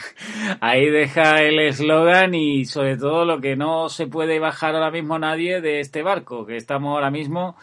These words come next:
en la final, final de Liga, unos por Europa League y otros como el Sevilla por la Liga, mientras las matemáticas no digan lo contrario. Pues un fuerte abrazo para Ignacio. También mandamos un fuerte abrazo al bueno de Alex Iglesias, que nos ha acompañado otra semana y eso es un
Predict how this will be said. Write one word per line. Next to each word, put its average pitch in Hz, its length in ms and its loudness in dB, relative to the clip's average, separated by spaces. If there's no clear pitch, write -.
en 151 540 0
la 143 160 0
final, 165 460 -2
final 185 420 -4
de 185 100 0
Liga, 127 360 -2
unos 147 180 -2
por 143 160 -4
Europa 139 320 0
League 165 240 -2
y 135 140 -2
otros 135 200 -6
como 131 200 -6
el 113 60 -10
Sevilla 175 460 -2
por 208 420 -4
la 165 340 -8
Liga, 175 420 -6
mientras 135 460 -2
las 110 80 -6
matemáticas 135 640 -4
no 127 80 -4
digan 156 300 -2
lo 165 100 -4
contrario. 131 500 -4
Pues 123 200 -2
un 127 60 -4
fuerte 135 220 2
abrazo 135 280 2
para 143 160 4
Ignacio. 160 320 2
También 190 300 2
mandamos 196 460 2
un 196 100 -2
fuerte 208 340 4
abrazo 202 380 2
al 202 80 4
bueno 196 320 4
de 196 60 4
Alex 190 300 -2
Iglesias, 185 440 -2
que 185 160 -4
nos 165 200 -4
ha 175 40 0
acompañado 160 640 -2
otra 156 180 -4
semana 165 460 -4
y 160 100 -6
eso 156 220 -6
es 143 180 -8
un 147 340 -8